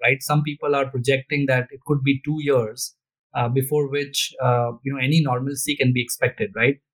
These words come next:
Uh, so assuming a worst case scenario like that, whether, where we are in this situation for the next eighteen to twenty-four months, as a technology expert,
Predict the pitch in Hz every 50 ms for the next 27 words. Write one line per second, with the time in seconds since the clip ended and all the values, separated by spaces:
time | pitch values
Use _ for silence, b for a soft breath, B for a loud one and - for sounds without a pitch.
0 | _ _ _ _ _ _ _ - 139 131 135 135 185 165 151 147 160 202 226 254
1 | 247 240 233 208 175 151 151 160 185 180 - - - 180 175 - - 165 147 139
2 | 139 143 151 151 143 135 127 123 135 139 139 131 131 123 113 107 - - 123 120
3 | 127 127 127 127 127 - - 135 135 135 135 135 131 131 139 147 147 143 139 139
4 | 135 - - - - 131 131 - - 143 139 135 131 127 123 127 127 123 - -
5 | 123 120 120 135 139 139 135 131 - 127 120 120 - - 131 120 113 120 131 123
6 | 110 - - - - - _ _ _ _ _ _ _ _ _ - 151 175 170 175
7 | 208 185 185 156 - - 185 185 185 180 175 175 185 156 135 - - - - -
8 | 165 151 139 131 131 127